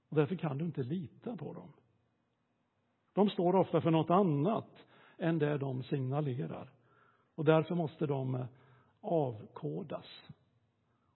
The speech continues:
Men för att den avkodningen ska kunna ske behövs en dialog.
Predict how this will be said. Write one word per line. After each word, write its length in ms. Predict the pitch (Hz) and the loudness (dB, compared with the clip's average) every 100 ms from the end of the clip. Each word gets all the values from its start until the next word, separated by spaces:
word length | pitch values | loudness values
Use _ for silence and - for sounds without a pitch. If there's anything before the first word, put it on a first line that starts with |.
| _ _ - | _ _ -12
Men 180 | - 196 | 4 4
för 340 | - 196 214 214 | 6 6 6 6
att 200 | 190 - | 4 4
den 220 | 165 170 | 4 4
avkodningen 1120 | 202 165 131 131 - 175 220 196 190 175 170 | 4 4 2 -2 0 4 4 4 4 4 2
ska 240 | - 160 | 4 4
kunna 360 | 156 185 151 165 | 4 4 4 0
ske 480 | - 202 233 - - - - - - | 0 0 0 -2 -4 -10 -20 -16 -2
behövs 520 | 165 175 156 147 - | 0 2 0 -2 -2
en 280 | 156 143 156 - | 0 0 -4 -8
dialog. 800 | 127 160 165 175 196 - - | -2 0 0 -4 -6 -12 -14